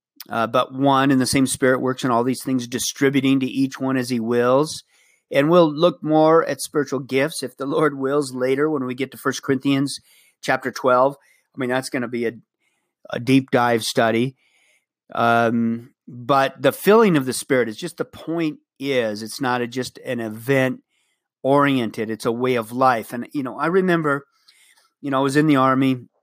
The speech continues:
and, uh, as, uh,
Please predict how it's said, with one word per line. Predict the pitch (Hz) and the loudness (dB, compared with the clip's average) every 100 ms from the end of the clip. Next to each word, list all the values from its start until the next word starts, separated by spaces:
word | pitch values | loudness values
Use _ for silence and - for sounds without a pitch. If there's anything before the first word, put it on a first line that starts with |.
| _ _ _ _ _ _ _ - - | _ _ _ _ _ _ _ -20 -14
and, | 120 120 120 117 | -10 -6 -6 -4
uh, | 117 113 113 110 110 - | -2 0 0 -2 -6 -10
as, | 120 120 117 113 | -6 -2 -2 -2
uh, | 120 113 113 | 0 0 0